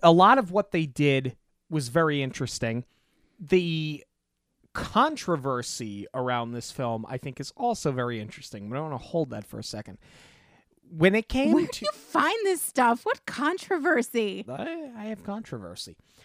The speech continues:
Speaker 1: When it comes to researching animals, Disney has been well known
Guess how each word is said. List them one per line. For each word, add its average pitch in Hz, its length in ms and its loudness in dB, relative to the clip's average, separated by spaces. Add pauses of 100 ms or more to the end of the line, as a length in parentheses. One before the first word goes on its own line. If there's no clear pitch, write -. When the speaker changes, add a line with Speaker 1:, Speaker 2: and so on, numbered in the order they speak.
(680)
Speaker 1:
When 190 180 4
it 214 120 -4
comes 311 720 0
to 165 680 0 (300)
researching 160 1040 -4 (640)
animals, 127 680 -4 (600)
Disney 226 480 -2
has 180 320 4
been 165 280 2
well 175 280 2
known 139 540 0